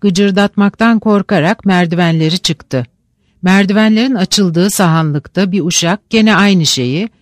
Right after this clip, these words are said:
Paşa'nın beklediğini söyledi. Cevdet Bey, "Bir aile." diye mırıldandı. Sahanlığın bir köşesinde kocaman sarkaçlı bir duvar saati tıkırdıyor, başka bir şey duyulmuyordu.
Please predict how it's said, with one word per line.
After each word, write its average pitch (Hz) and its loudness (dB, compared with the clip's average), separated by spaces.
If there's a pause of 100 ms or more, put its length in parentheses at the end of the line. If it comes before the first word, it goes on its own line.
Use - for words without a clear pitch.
(160)
Paşa'nın 202 2
beklediğini 170 0
söyledi. 127 -6 (760)
Cevdet 196 0
Bey, 175 -2
"Bir 190 0
aile." 180 2
diye 147 -2
mırıldandı. 131 -4 (680)
Sahanlığın 220 2
bir 247 0
köşesinde 170 0
kocaman 226 2
sarkaçlı 196 -2
bir 214 0
duvar 190 2
saati 147 -4
tıkırdıyor, 156 -2 (360)
başka 190 0
bir 165 -2
şey 202 2
duyulmuyordu. 139 -2